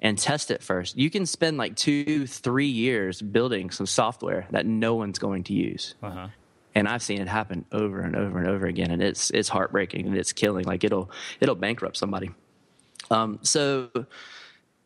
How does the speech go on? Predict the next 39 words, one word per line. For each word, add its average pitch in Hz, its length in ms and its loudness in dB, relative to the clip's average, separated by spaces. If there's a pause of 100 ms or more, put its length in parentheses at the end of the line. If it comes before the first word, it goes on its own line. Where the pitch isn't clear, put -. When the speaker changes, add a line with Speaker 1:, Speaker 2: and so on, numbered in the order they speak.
(180)
Speaker 1:
applying 175 460 2
the 131 60 -2
principles 117 640 0
of 107 360 -2
design, 98 640 2
you 113 160 2
really, 113 280 2
you 110 160 0
have 127 220 0
to 110 100 -2
get 104 160 -4
to 107 120 -4
the 98 80 0
core, 95 360 -2
and 98 180 2
you 120 100 4
have 139 220 -2
to 127 140 2
say, 113 560 2
as 131 200 2
you're 151 120 -2
building 131 340 0
this 104 160 -2
thing, 104 220 0
you're, 101 200 0
you're 120 160 2
building 123 360 0
it 98 200 -4
up, 131 480 0
but 131 100 6
you're 113 120 2
also 135 320 0
trying 123 300 0
to 110 60 -4
subtract - 640 -2
it, - 140 -6
right? 101 280 0
So, 110 300 2 (840)
um, 113 420 2